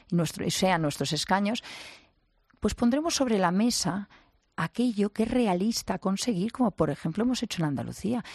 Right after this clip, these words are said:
Y empezaremos por recuperar la competencia de educación para que todos los españoles seamos iguales, todos nuestros niños se puedan escolarizar en español en cualquier rincón de España y tengan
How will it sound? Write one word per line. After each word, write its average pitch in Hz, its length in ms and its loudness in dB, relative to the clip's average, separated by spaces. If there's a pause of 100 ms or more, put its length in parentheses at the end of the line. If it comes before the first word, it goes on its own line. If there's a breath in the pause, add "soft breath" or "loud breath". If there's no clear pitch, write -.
Y 190 60 2
empezaremos 175 600 2
por 254 120 2
recuperar 180 460 2
la 190 100 2
competencia 160 680 0
de 165 60 2
educación 156 600 -2
para 156 240 0
que 175 120 -2
todos 285 220 0
los 240 180 -2
españoles 175 520 -2
seamos 202 520 -2
iguales, 214 520 -2
todos 254 220 2
nuestros 208 360 2
niños 202 320 2 (160 loud breath)
se - 160 2
puedan 233 300 4
escolarizar 180 840 2 (100)
en 160 140 2
español 160 460 0
en 208 80 2
cualquier 214 400 2
rincón 220 380 2
de 170 80 4
España 254 500 0 (280 loud breath)
y 196 120 0
tengan 240 380 2